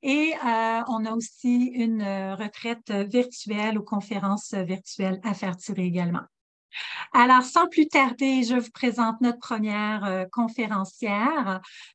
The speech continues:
Euh, donc, on va vous présenter, euh, le voyage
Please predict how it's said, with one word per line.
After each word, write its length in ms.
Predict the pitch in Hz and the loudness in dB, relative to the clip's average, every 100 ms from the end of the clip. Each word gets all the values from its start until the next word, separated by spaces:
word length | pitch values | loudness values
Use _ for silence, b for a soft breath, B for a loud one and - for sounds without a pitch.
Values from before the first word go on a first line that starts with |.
| 240 | -4
Euh, 220 | 202 196 | -2 0
donc, 340 | 190 196 202 | 0 -2 -2
on 80 | 208 | -4
va 140 | 190 180 | -2 -4
vous 100 | - | -6
présenter, 840 | - 190 190 180 - 208 208 - 208 | -10 -4 -2 -4 -2 0 0 -2 -4
euh, 360 | 196 185 185 | -2 0 -2
le 160 | 202 214 | -2 -2
voyage 720 | 208 196 202 202 196 180 175 | -2 -2 0 2 0 -2 -4